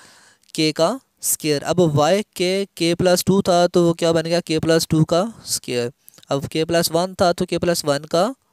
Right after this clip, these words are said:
स्क्वायर, इस तरह से थ्री के। फिर इनका स्क्वायर ओपन करेंगे, A की दो प्लस B की दो, and इसको सॉल्व करेंगे। Definitely आपके पास प्लस माइनस करने के बाद माइनस का फ़ोर के आंसर आ रहा है, ठीक है।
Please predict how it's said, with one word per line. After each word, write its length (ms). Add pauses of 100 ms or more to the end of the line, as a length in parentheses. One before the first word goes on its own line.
(120)
स्क्वायर, 400 (340)
इस 120
तरह 180
से 160
थ्री 320
के। 240 (420)
फिर 120
इनका 260
स्क्वायर 260
ओपन 180
करेंगे, 380
A 40
की 100
दो 140
प्लस 220
B 140
की 140
दो, 120 (460)
and 100
इसको 160
सॉल्व 260
करेंगे। 360
Definitely 460
आपके 220
पास 380
प्लस 240
माइनस 220
करने 240
के 120
बाद 200
माइनस 320
का 160
फ़ोर 300
के 220 (680)
आंसर 220
आ 100
रहा 100
है, 60 (360)
ठीक 200
है। 80